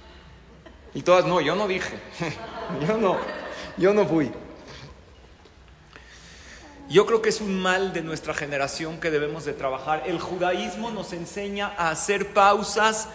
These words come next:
y no vivir tan aprisa. Les he dicho esto varias veces. Más vale,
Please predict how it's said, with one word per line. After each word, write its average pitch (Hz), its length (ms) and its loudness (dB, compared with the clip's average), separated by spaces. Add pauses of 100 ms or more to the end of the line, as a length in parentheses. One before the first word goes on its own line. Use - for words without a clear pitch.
(240)
y 196 120 2
no 214 240 2
vivir 220 460 -2
tan 202 200 2
aprisa. 190 540 -2 (160)
Les 180 260 0
he 220 100 4
dicho 220 340 -2
esto 220 420 -4 (100)
varias 208 720 0
veces. - 580 -8 (360)
Más 202 460 2
vale, 196 360 2